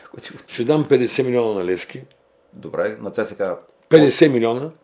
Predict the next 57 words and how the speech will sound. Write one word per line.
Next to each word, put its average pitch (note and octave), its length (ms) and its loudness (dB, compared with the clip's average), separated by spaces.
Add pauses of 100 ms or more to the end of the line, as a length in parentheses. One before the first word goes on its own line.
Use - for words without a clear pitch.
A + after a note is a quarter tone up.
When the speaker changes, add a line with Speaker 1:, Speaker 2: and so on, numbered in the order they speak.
(960)
Speaker 1:
Ма G2+ 160 -4
от G2+ 180 -4
джипката, C#3 460 -2
ти, B2 240 -12
ти C#3 160 -6
караш, - 320 2
ти F#3+ 80 -8
не F#3+ 100 -6
караш G3+ 220 0
баш C3+ 220 4
джипа, D#3 200 -2
ама F#3+ 160 0
пак F#3 160 4
едно F3 160 0
такова F3 240 4
голямо D#3 240 6
нещо. G#2+ 220 -2
Оттам B2+ 220 0
ли D#3 60 6
Speaker 2:
Не, F#3+ 60 10
бе, G#3 120 12
ще C3+ 120 6
ги C#3+ 60 6
Speaker 1:
мяташ? C#3+ 100 8
Speaker 2:
дам, F#3 180 10
бе, F#3 80 12
ще C3+ 140 0
ги B2 100 0
дам. D3 300 6 (100)
Ще - 140 -6
Speaker 1:
И A#2+ 40 -2
Speaker 2:
ги C3 60 0
Speaker 1:
ще C#3+ 100 6
Speaker 2:
дам. D#3+ 100 8
Speaker 1:
ги C3 60 0
дадеш. D#3 300 -2
Speaker 2:
От D#3+ 160 10
бюджета D#3+ 340 8
на E3+ 100 10
държавата C#3+ 440 10
Speaker 1:
Ще, - 20 -2
Speaker 2:
ще C#3 100 0
ги B2+ 100 0
дам. A#2 120 4
Speaker 1:
ще, G2+ 100 -6
ще C3+ 100 -6
дойде D3 300 2
доктор, D3+ 400 0
а, A2+ 1700 2
Москов, B2 400 0
примерно, A#2+ 260 2
и A#2+ 40 -4
ще - 80 -12
каже: C3 180 6
"Дай B2+ 160 6
ги C3 60 0
на, C3 380 0